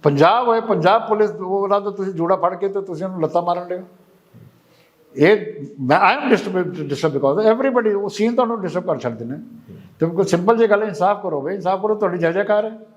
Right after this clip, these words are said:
ਤੁਹਾਡੀ ਜੈ ਜੈਕਾਰ ਕਰਾਂਗੇ, ਇਨਸਾਫ ਕਰੋਗੇ ਤਾਂ।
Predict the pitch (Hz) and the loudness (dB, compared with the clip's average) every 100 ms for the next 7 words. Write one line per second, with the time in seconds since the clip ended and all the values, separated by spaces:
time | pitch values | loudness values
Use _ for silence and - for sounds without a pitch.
0 | _ _ _ _ _ - 135 156 143 151 | _ _ _ _ _ 2 4 6 6 4
1 | 160 165 165 175 - - - _ _ _ | 2 0 -2 -6 -10 -16 -20 _ _ _
2 | _ - 131 175 170 175 170 - 117 | _ -2 4 4 4 2 2 0 -2